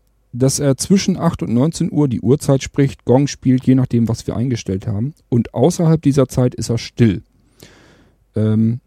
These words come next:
ich benutze es ja so, dass ich nachts, wenn ich ins Bett gehe, eher, ähm, sowieso den, das Telefon lautlos schalte,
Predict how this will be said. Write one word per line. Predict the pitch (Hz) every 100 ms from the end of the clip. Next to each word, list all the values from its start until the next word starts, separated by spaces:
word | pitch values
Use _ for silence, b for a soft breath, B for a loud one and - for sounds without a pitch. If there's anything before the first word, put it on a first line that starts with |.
| -
ich | 156 -
benutze | 185 175 160
es | -
ja | 135
so, | 117 117 151 156
dass | 123 123 123 -
ich | 123 120
nachts, | 120 120 -
wenn | 117
ich | 113
ins | 101
Bett | 98 -
gehe, | 110 - -
eher, | 131 151 117 - -
ähm, | 113 113 110 -
sowieso | 120 127 120 139 139 127 _ -
den, | 107 104 -
das | - 101 - -
Telefon | - 135 123 - 113 107
lautlos | 135 175 117 113
schalte, | 113 107 107 135